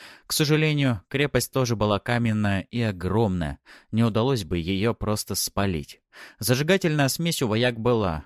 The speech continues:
Они забрасывали ее неприятелю через стены, из-за чего там очень быстро начались пожары. Впрочем, ночью их тушили,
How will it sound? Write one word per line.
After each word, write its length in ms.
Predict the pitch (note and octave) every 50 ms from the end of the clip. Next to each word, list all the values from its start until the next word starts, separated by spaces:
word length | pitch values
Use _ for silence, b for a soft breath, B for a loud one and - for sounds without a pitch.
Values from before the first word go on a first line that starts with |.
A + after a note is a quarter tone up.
| _ -
Они 220 | F#2 F#2 G2 G#2+
забрасывали 640 | G2 G#2+ G#2+ G2 A2+ A#2+ B2 - - A#2+ A2+ A2 A2
ее 400 | A2 G2+ F#2 G#2+ A2+ G#2+ A2+ G#2+
неприятелю 640 | G#2+ A2 - - G#2+ A2 A2+ A2+ G#2+ - A2 G#2 G#2
через 300 | - - A2+ A#2+ A#2+ -
стены, 480 | - - - D#3 D3 A#2+ F#2 E2+ D#2+ B B B B B B
из-за 220 | B C3 C3+ D#3+ D3+
чего 260 | - - F#3 G3+ G3
там 300 | - - B2+ B2 A#2 -
очень 400 | - A2+ B2+ D3 - - C#3 B2
быстро 360 | F#2+ D#2+ F2+ - - - G#2 F#2+
начались 420 | F#2+ F#2 - - D#2 D2+ D#2 -
пожары. 520 | - - F#2 F2 F2 F2 D#2 C#2+ - D#2+ - _ _
Впрочем, 560 | _ - - - D#3 F3 - - D#3+ B2 F#2+ F#2
ночью 320 | A2 C3+ - - B2+ A#2+
их 280 | - - A2+ G2 - -
тушили, 600 | - B2+ B2 - - D#3+ E3 D3 A#2+ G2 F2